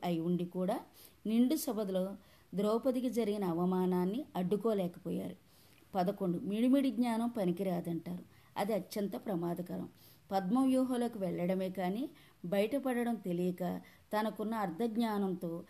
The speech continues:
అభిమన్యుడు లాంటి మహావీరుడే నేల కొరిగాడు. ఏ పనినైనా పూర్తిగా తెలుసుకున్న తర్వాతే మొదలుపెట్టాలి. అలా కాకపోతే ఆ పనిని మధ్యలోనే వదిలేయాల్సిన పరిస్థితి వస్తుంది.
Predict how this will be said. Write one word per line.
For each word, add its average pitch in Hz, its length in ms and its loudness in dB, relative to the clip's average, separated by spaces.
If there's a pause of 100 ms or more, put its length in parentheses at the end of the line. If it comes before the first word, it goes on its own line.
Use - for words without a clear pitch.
(220)
అభిమన్యుడు 240 600 2
లాంటి 196 300 -2
మహావీరుడే 175 800 0
నేల 190 300 0
కొరిగాడు. 175 500 -4 (500)
ఏ 180 160 0
పనినైనా 190 720 -2 (360)
పూర్తిగా 254 400 0
తెలుసుకున్న 202 580 -2
తర్వాతే 175 760 -4
మొదలుపెట్టాలి. 175 800 -6 (320)
అలా 175 220 0
కాకపోతే 180 800 -6 (340)
ఆ 214 120 -2
పనిని 202 380 0
మధ్యలోనే 208 600 0
వదిలేయాల్సిన 196 720 -2
పరిస్థితి 180 560 -6
వస్తుంది. 175 460 -6